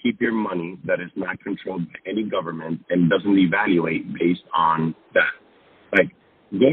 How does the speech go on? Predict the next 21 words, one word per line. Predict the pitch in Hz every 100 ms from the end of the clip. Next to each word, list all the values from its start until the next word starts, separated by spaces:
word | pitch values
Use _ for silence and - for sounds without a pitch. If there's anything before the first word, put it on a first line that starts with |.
| 170
try | 156
to | 151 -
send | 139 131
a | 120 110
wire | 113 104 92 92 -
for | 98
a |
million | 98 110 127 131 123
dollars | 113 98 87 87 -
to | -
somebody | - 110 117 135 131
and | 92 87
see | 110
how | 98 95
long | 95 90
that's | 87 82
gonna | 82 80
take. | 90 - - _ _ _ _ _ _ _ _ _ _ _ _ _ _ _ _ _
And | 104 107
how | 123
much | 123 123